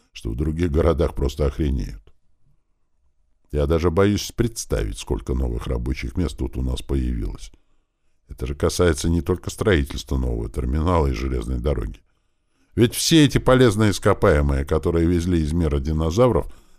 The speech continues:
надо тут переработать. Древесину, железную руду, уголь даже нашли. Да всего полно.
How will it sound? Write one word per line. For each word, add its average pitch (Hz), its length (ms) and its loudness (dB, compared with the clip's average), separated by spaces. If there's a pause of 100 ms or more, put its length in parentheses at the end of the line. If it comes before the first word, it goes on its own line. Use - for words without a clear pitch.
надо 67 360 -4
тут - 260 -12
переработать. 78 760 -2 (760)
Древесину, 139 720 4
железную 117 440 4
руду, 117 260 4
уголь 117 340 4
даже 95 260 4
нашли. 85 500 0 (220)
Да 98 120 -2
всего 113 320 2
полно. 55 400 -4